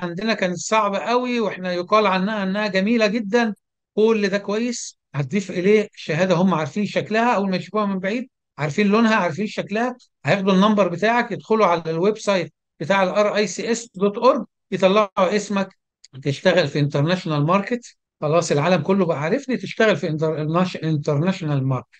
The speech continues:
طيب، أنا لما هدخل العضوية هبقى واحد من مية أربعة وتلاتين ألف عضو على مستوى العالم، مية أربعة وتلاتين ألف عضو على مستوى العالم. في الشرق الأوسط، آه، فوق السبعين في المية،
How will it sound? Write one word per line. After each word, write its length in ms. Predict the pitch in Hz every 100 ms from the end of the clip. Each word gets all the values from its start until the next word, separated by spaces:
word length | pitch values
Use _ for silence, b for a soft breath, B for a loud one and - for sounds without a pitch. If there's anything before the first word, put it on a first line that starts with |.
| b -
طيب، 320 | 147 135 - _ -
أنا 160 | 170 175
لما 340 | 170 160 170
هدخل 220 | 185 185
العضوية 720 | 160 147 143 139 185 247 262 254 _ _ _ -
هبقى 460 | 165 170 160 156
واحد 420 | 143 202 185 180 147
من 160 | 156
مية 200 | 170 196
أربعة 280 | 165 180 185
وتلاتين 480 | 151 160 151 208 190
ألف 300 | 185 202 175
عضو 560 | 143 143 208 185 196 202 - _ _ _ -
على 160 | 175
مستوى 380 | 165 151 - 180
العالم، 380 | 151 143 135 131 - 190
مية 60 |
أربعة 260 | 170 160 185
وتلاتين 400 | 170 156 135 202 185
ألف 220 | 185 160
عضو 320 | 160 208 185
على 180 | 156 147
مستوى 360 | 139 - 180
العالم. 300 | 147 151 139
في 80 | 131
الشرق 420 | 135 - 233 247
الأوسط، 560 | 220 165 277 - 285 285 _ _ _ _ _ -
آه، 640 | 185 170 160 151 147 131 _ _ _
فوق 240 | - 202
السبعين 420 | 165 - 160 165
في 120 | 185 165
المية، 300 | 147 139